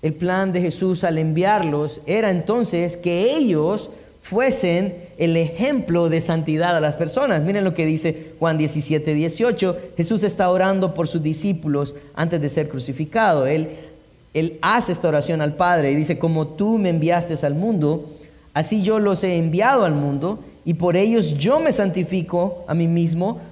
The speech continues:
para que ellos", hablando de sus discípulos, "sean santificados en la verdad".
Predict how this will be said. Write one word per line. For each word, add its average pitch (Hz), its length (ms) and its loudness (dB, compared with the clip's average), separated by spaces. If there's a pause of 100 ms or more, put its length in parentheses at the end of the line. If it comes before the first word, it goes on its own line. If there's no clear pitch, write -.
(100)
para 180 240 0
que 180 320 2
ellos", 220 580 2
hablando 165 340 0
de 180 40 0
sus 180 140 -2
discípulos, 170 580 -4 (300)
"sean 185 480 0
santificados 147 920 -2
en 123 80 -4
la 123 80 0
verdad". 160 480 -2